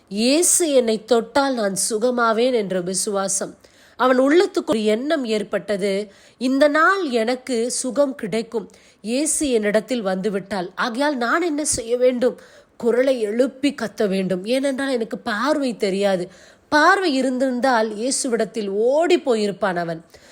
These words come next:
அவன் பார்வை இல்லாதபடியினால் தன்னிடம் இருந்த குரல் வளத்தை வைத்து அவனுடைய ஆற்றலை முழுவதுமாக கொடுத்து குரல் எழுப்பி, "தாவீதின்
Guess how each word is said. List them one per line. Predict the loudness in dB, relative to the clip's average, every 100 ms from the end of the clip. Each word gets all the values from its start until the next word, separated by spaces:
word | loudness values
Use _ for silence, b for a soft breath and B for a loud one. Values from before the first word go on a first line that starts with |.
| b
அவன் | -6 -4 -4
பார்வை | -4 -2 4 4 4 2
இல்லாதபடியினால் | 2 2 2 2 2 2 2 0 0 b b b b
தன்னிடம் | -4 0 4 4 4
இருந்த | 0 2 4 4 2 -2
குரல் | 2 2 4
வளத்தை | 2 2 0 -2 0
வைத்து | -2 -2 -4 -2 -2 -4
அவனுடைய | -8 -4 -4 -4
ஆற்றலை | -6 -8 0 0 2 -2
முழுவதுமாக | -4 -4 -2 -2 -2 -4 -6 -6
கொடுத்து | -4 -4 -4 -4 -4 -8 B B B
குரல் | 0 4 4
எழுப்பி, | 4 2 2 0 -2 -2
"தாவீதின் | 0 0 0 -2 -4